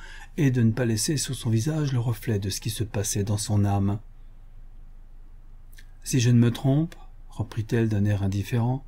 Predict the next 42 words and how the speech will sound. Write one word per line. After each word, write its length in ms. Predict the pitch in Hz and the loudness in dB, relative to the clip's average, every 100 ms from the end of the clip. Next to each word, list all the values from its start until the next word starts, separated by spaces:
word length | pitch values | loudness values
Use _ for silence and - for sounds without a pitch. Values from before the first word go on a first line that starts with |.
| - - - | -16 -18 -12
cet 280 | - 127 160 | -2 0 4
homme 160 | 139 | 4
est 80 | 135 | 6
mister 260 | 131 - 135 | 4 2 2
Enfield, 640 | 135 127 151 165 165 139 | 2 2 0 0 0 -2
qui 160 | - | -4
tient 180 | 120 120 | -2 2
le 140 | 113 113 | 4 4
grand 160 | 113 | 4
magasin 420 | 117 113 113 123 | 4 4 4 4
de 100 | 131 | 4
l'agence 440 | 117 107 107 110 - | 4 4 4 2 2
indienne ? » 560 | 117 113 117 139 143 - - - - - - - - - - - - - - | 2 4 4 4 0 -4 -16 -18 -18 -18 -16 -16 -16 -18 -18 -18 -18 -12 2
Enfield 440 | 143 131 160 165 | 2 4 4 4
ne 80 | 147 | 4
répondit 420 | 127 147 185 135 | 4 0 2 4
rien 400 | 127 135 151 185 - | 6 6 4 0 0
et 180 | 139 | 2
releva 420 | 123 131 131 160 151 | 4 4 4 2 2
arrogamment 500 | 127 123 120 135 139 | 2 2 4 4 4
la 120 | 107 | 2
tête, 480 | 104 113 139 - - - - - - | 0 0 0 -6 -16 -18 -18 -8 4
mais 120 | 131 | 6
le 100 | 127 | 6
pli 140 | 175 | 6
de 100 | 156 | 4
son 220 | 131 127 | 4 0
front 260 | 107 - 151 | 0 2 4
au-dessus 280 | 120 - 120 | 4 2 2
du 120 | 104 | 6
nez 180 | 113 131 | 6 6
se 160 | 113 | 2
creusa 440 | 104 - 113 113 127 | -2 2 2 4 0
plus 180 | - 110 | 0 -2
profondément, 800 | - 107 - 101 101 107 127 123 - - - - - | 0 -2 2 2 6 6 6 0 -10 -18 -18 -20 -8
et 80 | 135 | -4
ses 240 | - 107 | 0 2
yeux 100 | 101 | 2
trahirent 440 | 98 - 101 101 98 | 0 0 0 2 0
une 120 | 110 | 2
agitation 580 | 107 101 104 107 - 110 | 4 2 2 0 2 0
certaine. 640 | 107 131 110 - 107 92 | 2 0 0 2 2 2